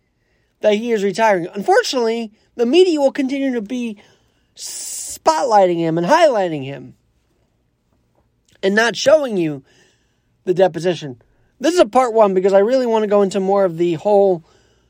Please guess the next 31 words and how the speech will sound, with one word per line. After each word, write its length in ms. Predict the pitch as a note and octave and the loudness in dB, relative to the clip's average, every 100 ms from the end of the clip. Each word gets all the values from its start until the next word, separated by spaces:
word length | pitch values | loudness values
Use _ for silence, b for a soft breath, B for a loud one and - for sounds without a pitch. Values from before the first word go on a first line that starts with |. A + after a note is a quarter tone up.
| _ | _
social 360 | - A3 G3 G3+ | -6 -2 -2 -2
media 300 | F#3+ G#3+ G3 | -2 0 0
part, 280 | F3 E3+ - | 0 -2 -2
because 220 | E3+ F3+ | -4 2
obviously 400 | G3+ G#3+ G#3 G#3 | 2 2 -4 -6
the 120 | D#3+ | -6
Twitter 340 | - C#4 D4 C4 | -4 -2 -2 0
dump, 400 | B3 A#3+ A3+ G3+ b b b b | 2 0 0 -12 b b b b
now 520 | E3 F#3 B3 A3+ G3 - _ _ _ _ _ _ _ _ _ _ - _ _ _ _ - | -2 0 2 0 -2 -6 _ _ _ _ _ _ _ _ _ _ -20 _ _ _ _ -2
Elon 340 | G#3 G#3 F#3+ | 2 4 4
Musk 240 | G3+ G3 G3 | 2 0 -2
has 140 | D#3+ | 0
fired 340 | G3 G3 G3 | 2 4 2
the 80 | D#3 | -2
Twitter 320 | - A3 G3+ | -6 -2 0
lawyer 640 | E3 F#3 D#4+ G#3+ D#3 G3 D#3+ B | 2 4 4 2 -2 -4 -4 B
<laughs> 160 | B _ | B _
that 220 | F#3+ G3+ | 2 2
was 160 | G3+ E3+ | 2 -2
involved 380 | E3 F3 C#4+ A#3 | 2 4 4 2
in, 240 | F3+ F3+ | -6 -8
you 160 | F3 F3 | -2 0
know, 180 | D#3+ D#3 | 0 -2
i-, 60 | |
in 440 | D3 F3 - F#3+ E3+ | -4 -12 -10 -6 -4
all 200 | E3+ E3+ | -2 -2
of 80 | |
this, 260 | D#3 D#3 - _ _ _ _ _ _ _ _ _ _ _ | -4 -6 -8 _ _ _ _ _ _ _ _ _ _ _
looks 380 | D#3+ D#3+ F#3 - | -6 2 2 2
like, 340 | E3 C#3+ - - | 0 0 -6 -6
um, 440 | D#3 C3+ B2+ A#2 | -2 -2 -2 -6